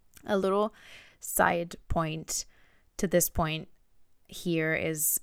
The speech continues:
I think with social media and particularly the sharing of life moments and, uh,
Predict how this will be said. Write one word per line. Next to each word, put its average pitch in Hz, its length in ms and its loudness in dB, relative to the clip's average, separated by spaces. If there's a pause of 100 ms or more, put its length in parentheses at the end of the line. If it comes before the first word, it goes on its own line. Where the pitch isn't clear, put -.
I - 140 -2
think 170 440 -8
with 175 220 -4
social 170 420 -2
media 165 300 -6
and 156 100 -10
particularly 165 480 -6
the 165 100 -4
sharing 160 460 -6
of 156 100 -12
life 156 260 -4
moments 156 580 0 (100)
and, 160 380 -8 (100)
uh, 92 320 -8